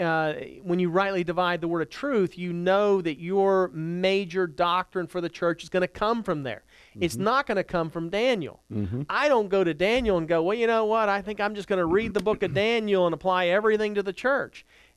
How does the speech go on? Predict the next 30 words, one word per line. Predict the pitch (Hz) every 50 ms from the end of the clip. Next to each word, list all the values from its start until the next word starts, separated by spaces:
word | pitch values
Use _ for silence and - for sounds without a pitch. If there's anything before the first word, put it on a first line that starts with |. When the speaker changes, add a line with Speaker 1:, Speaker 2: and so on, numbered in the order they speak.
| -
Speaker 1:
and | 196 196 196 -
forget | - 214 214 208 285 302 311
Israel, | 294 240 180 139 147 139 127 123
because | 135 156 147 - 180 175
Speaker 2:
Mm-hmm. | 110 110
Speaker 1:
now | 175 185 208 226 226 208 190
I'm | 185 185 180
doing | 180 196 196 196 214
what? | 254 247 170
I'm | 151 151 156 170 165
replacing | 165 156 - - - 202 202 190 - - 185 180 180
Israel | 185 190 175 165 175 175 175 165
with | 165 156
a | 143
church." | - - 180 147 117 - -
Speaker 2:
Mm-hmm. | - -
Speaker 1:
Replacement | 104 104 101 - 185 185 127 117 170 160
theology | - 170 165 160 160 160 156 147 131 143 135
does | 123 131 120 120 -
that. | 127 113 104 110
Speaker 2:
Mm-hmm. | 110 110 92 - - 143 160 _ _ _ -
Speaker 1:
We | 151 151 156 190 220 233 226 214 202 196 185 - - 147 -
do | - 180 220 233
not | 226 214 196 180 156 143 139 135
believe | 151 147 147 147 139 135 135 143 156 160
that | 165 165 175 165
that | 165 165 170 165 165 -
is | 165 160 160 160 151 139 - - -
a, | 170 147 147 147 147 143 139 135 - _ _ _ _ _ _ _ -
um, | 160 151 143 139 135 131 127 127 127 -